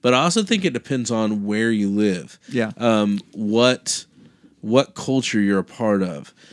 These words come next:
Speaker 1: Um, and so, like you were talking about Haiti,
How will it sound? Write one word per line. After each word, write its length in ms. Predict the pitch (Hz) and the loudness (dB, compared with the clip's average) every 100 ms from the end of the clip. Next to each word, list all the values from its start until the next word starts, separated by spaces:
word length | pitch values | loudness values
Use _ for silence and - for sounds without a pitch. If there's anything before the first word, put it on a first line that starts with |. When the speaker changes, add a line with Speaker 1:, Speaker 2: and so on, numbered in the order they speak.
| - _ | -20 _
Speaker 1:
Um, 680 | 107 101 98 95 95 95 92 _ _ _ _ _ _ _ _ | -4 -2 0 0 -2 -4 -8 _ _ _ _ _ _ _ _
and 220 | 120 117 | 0 0
so, 560 | 110 - 131 117 113 110 107 110 | 2 2 4 4 4 4 2 0
like 320 | 117 117 104 | 4 4 4
you 100 | 143 | 0
were 80 | 127 | 0
talking 280 | 131 117 113 | 2 0 0
about 200 | 101 95 | -2 -4
Haiti, 600 | - 135 131 98 87 | -2 2 2 2 -2